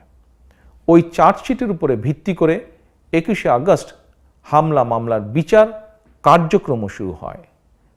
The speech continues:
বিচার শুরুর পর কমপক্ষে একষট্টি জনের সাক্ষ্য গ্রহণ করা হয়। এ পর্যায়ে কথিত ওয়ান ইলেভেন সরকারের বিদায়ের পর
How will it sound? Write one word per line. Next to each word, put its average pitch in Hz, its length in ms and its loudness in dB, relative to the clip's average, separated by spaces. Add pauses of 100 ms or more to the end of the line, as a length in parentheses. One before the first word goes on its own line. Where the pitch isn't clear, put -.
(200)
বিচার 151 400 2
শুরুর 135 560 -4
পর 135 220 6 (680)
কমপক্ষে 151 800 0 (580)
একষট্টি 240 580 -2
জনের 139 280 0 (340)
সাক্ষ্য - 680 -6 (500)
গ্রহণ 107 540 -4
করা 71 240 -14
হয়। - 240 -20 (1800)
এ 190 120 10
পর্যায়ে 156 500 4 (640)
কথিত 170 340 0
ওয়ান 123 920 0
ইলেভেন 170 340 2
সরকারের 123 600 -2
বিদায়ের 110 500 -2 (160)
পর 131 340 4